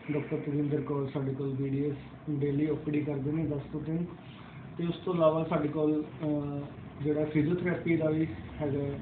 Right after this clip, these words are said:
ਤੇ ਡੇਲੀ ਫਿਜ਼ੀਓਥੈਰੇਪੀ ਦੇ ਪੇਸ਼ੈਂਟਸ ਵੀ ਦੇਖਦੇ ਨੇ ਡਾਕਟਰ ਸਾਹਿਬ। ਤੇ ਉਸ ਤੋਂ ਇਲਾਵਾ, ਅਹ, on call ਜਿਹੜੇ ਵਿਜ਼ਿਟ ਤੇ ਡਾਕਟਰ ਜਿਹੜੇ ਆ,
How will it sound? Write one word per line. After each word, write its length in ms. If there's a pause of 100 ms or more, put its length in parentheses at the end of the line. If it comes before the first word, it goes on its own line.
(720)
ਤੇ 160
ਡੇਲੀ 280
ਫਿਜ਼ੀਓਥੈਰੇਪੀ 600
ਦੇ 240 (240)
ਪੇਸ਼ੈਂਟਸ 400
ਵੀ 100
ਦੇਖਦੇ 340
ਨੇ 120
ਡਾਕਟਰ 300
ਸਾਹਿਬ। 160 (640)
ਤੇ 100
ਉਸ 140
ਤੋਂ 160
ਇਲਾਵਾ, 540 (460)
ਅਹ, 180
on 80
call 380
ਜਿਹੜੇ 240
ਵਿਜ਼ਿਟ 280
ਤੇ 180
ਡਾਕਟਰ 300
ਜਿਹੜੇ 260
ਆ, 220